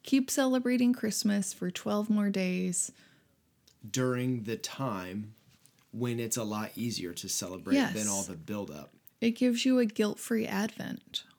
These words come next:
Speaker 2: Yeah.
Speaker 1: Maybe you can even shop some post-Christmas sales
Speaker 2: I
Speaker 1: and
Speaker 2: guess you would call
Speaker 1: not
Speaker 2: it more like post-vent instead of Advent.
Speaker 1: Yeah. My family wasn't really intentionally doing this when I was a kid,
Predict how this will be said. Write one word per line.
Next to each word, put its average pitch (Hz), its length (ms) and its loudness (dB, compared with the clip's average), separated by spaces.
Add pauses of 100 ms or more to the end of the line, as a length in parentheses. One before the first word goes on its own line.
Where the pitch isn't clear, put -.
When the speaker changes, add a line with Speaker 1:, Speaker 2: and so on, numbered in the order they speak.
(140)
Speaker 2:
Yeah. 104 280 -6 (600)
Speaker 1:
Maybe 208 260 6
you 233 80 6
can 240 160 4
even 240 220 6
shop 233 340 -2
some 220 200 4
post-Christmas 220 760 -2
sales 190 840 0
Speaker 2:
I 190 80 -4
Speaker 1:
and 202 80 4
Speaker 2:
guess 202 180 6
you 120 140 0
would 110 140 -4
call 196 80 4
Speaker 1:
not 202 260 4
Speaker 2:
it 104 40 -2
more 107 100 -4
like 98 340 -6
post-vent - 840 -8 (200)
instead 90 380 -6
of 82 140 -12
Advent. 80 680 -12 (720)
Speaker 1:
Yeah. 208 320 2 (1040)
My 233 240 6
family 403 420 -2
wasn't 233 600 2
really 190 380 0
intentionally 202 760 0
doing 214 320 0
this 214 280 -2
when 226 100 2
I 220 100 0
was 220 180 -2
a 220 60 -2
kid, 226 340 -2